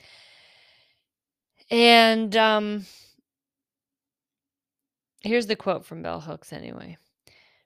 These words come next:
"Rarely, if ever, are any of us healed in isolation. Healing is an act of communion." And all of Brené Brown's work is about, you know, stepping into vulnerability and honoring, honoring our truth and practicing doing that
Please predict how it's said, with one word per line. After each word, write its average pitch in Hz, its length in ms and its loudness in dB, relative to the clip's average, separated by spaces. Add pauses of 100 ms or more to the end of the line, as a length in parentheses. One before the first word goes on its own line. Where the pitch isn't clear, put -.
(140)
"Rarely, 233 520 2
if 196 200 -4
ever, 175 380 0
are 175 160 -4
any 185 320 -6
of 170 80 -6
us 175 140 -8
healed 185 440 -4
in - 120 -8
isolation. 175 840 -8
Healing 175 600 -10
is 160 220 -18
an 156 120 -12
act 160 320 -14
of - 160 -20
communion." 147 720 -12 (880)
And 202 260 -6
all 302 300 4
of 247 140 -4
Brené 185 340 -4
Brown's 156 400 -8
work - 340 -14
is 165 120 -10
about, 165 440 -4 (100)
you 185 100 -8
know, 160 260 -8 (220)
stepping 190 380 -8
into 165 160 -8
vulnerability 165 720 -8
and 156 100 -12
honoring, 156 520 -10 (640)
honoring 190 360 -2
our 170 100 -4
truth 226 320 -4
and 196 120 -4
practicing 190 540 -2
doing 190 380 -4
that 180 420 0